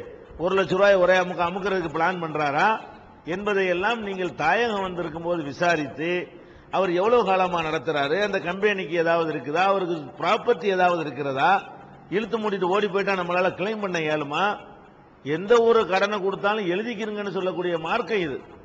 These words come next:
அதனால நீங்க ரிமோட்ல எல்லாம் வியாபாரம் பண்ணாதீங்க. இங்க வந்து முறையா, ப்ராப்பரா அதுக்குரிய சட்ட வல்லுநர்களை வைத்து,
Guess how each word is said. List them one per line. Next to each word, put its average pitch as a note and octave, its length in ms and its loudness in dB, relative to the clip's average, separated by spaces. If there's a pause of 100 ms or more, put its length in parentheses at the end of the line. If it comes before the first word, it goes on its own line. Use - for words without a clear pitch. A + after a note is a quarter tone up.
(320)
அதனால F3 480 -2 (680)
நீங்க F3+ 340 0
ரிமோட்ல A3+ 560 0
எல்லாம் A3 280 2
வியாபாரம் G3 360 2
பண்ணாதீங்க. E3 460 -2 (640)
இங்க F3+ 280 -2
வந்து A3 280 4
முறையா, G3+ 480 2 (120)
ப்ராப்பரா F#3 540 4 (500)
அதுக்குரிய F3+ 440 0
சட்ட E3+ 340 2
வல்லுநர்களை F3 640 0
வைத்து, E3 360 -2